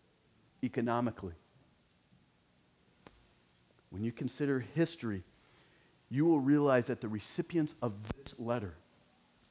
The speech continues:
have been privileged to experience God's grace. They have been delivered from the clutches of paganism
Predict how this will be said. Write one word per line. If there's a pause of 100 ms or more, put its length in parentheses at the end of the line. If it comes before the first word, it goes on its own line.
(160)
have
been
privileged (440)
to
experience
God's (220)
grace. (1040)
They
have
been
delivered
from
the
clutches
of
paganism